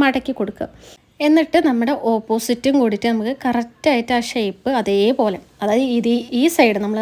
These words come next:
റൈറ്റിൽ ചെയ്ത പോലെ തന്നെ ലെഫ്റ്റും ഒരേപോലെ വരണമല്ലോ. അപ്പോൾ അതിന് വേണ്ടിയിട്ട് നമ്മൾ ഇതുപോലെ ഒന്ന് നെക്ക് കറക്റ്റ് മടക്കി കൊടുത്തതിന് ശേഷം ഈ സൈഡ് നമ്മൾ, ആ, ഒരു സൈഡാണ് നമ്മൾ പിന്നൊക്കെ കുത്തി സെറ്റാക്കിയത്. അതേ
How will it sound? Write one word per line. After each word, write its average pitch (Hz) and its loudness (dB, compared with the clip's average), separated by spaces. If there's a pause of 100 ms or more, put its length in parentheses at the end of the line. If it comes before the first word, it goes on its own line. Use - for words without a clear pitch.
(100)
റൈറ്റിൽ 214 -2 (120)
ചെയ്ത 262 2 (120)
പോലെ 247 -2
തന്നെ 262 2 (100)
ലെഫ്റ്റും 294 -2 (100)
ഒരേപോലെ 285 4
വരണമല്ലോ. 214 -2 (400)
അപ്പോൾ 302 6
അതിന് 294 8
വേണ്ടിയിട്ട് 226 2
നമ്മൾ 233 0
ഇതുപോലെ 214 -2
ഒന്ന് 233 0
നെക്ക് 240 -2
കറക്റ്റ് 220 -2 (100)
മടക്കി 208 -6
കൊടുത്തതിന് 202 -6
ശേഷം 320 -2 (580)
ഈ 302 4
സൈഡ് 302 8
നമ്മൾ, 285 4
ആ, 240 4 (120)
ഒരു 294 8
സൈഡാണ് 254 4
നമ്മൾ 233 -2 (100)
പിന്നൊക്കെ 214 0
കുത്തി 240 -4 (100)
സെറ്റാക്കിയത്. 226 -2 (240)
അതേ 202 2